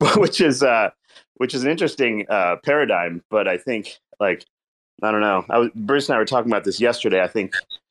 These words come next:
what people really want is a token that has, like, no team tokens whatsoever. Um, I don't know how the, how the layout of the Huahua token, uh,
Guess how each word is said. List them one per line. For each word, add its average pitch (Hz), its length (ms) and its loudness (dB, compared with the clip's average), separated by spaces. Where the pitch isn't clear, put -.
what 139 420 0
people 120 340 2
really 139 280 4
want 104 400 0
is 95 420 -6
a 107 60 -2
token 107 380 0
that 92 120 -2
has, 92 260 0
like, 85 200 -2
no 104 320 2
team 90 280 -6
tokens 85 380 -6
whatsoever. 82 580 -2
Um, 80 280 -6
I - 80 0
don't 101 240 2
know 95 260 4
how 82 240 0
the, 78 160 -2
how 90 160 -2
the 76 180 0
layout 85 440 0
of 78 240 -4
the 85 80 -4
Huahua 82 360 0
token, 78 420 -4
uh, 71 340 -4